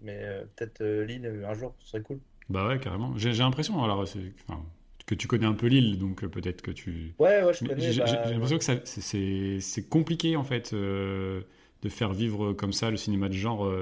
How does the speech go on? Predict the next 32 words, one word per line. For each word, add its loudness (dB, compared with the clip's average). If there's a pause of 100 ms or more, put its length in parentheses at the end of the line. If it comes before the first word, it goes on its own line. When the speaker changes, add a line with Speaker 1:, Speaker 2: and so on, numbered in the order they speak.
Speaker 2:
Il 0
n'y 2
a, 4
y 4
a 0
pas, 2
euh, 0 (600)
y -2
a -4
pas 0
de 2
lieu 6
vraiment 6
dédié, 4
il 4
y 4
a 2
pas 2
de... 2
Il -2
y 2
a, -4
il -2
y 4
a 4
quelques 2
séances 2
par-ci -4
par-là, 2
mais 4
c'est -4
pas, 0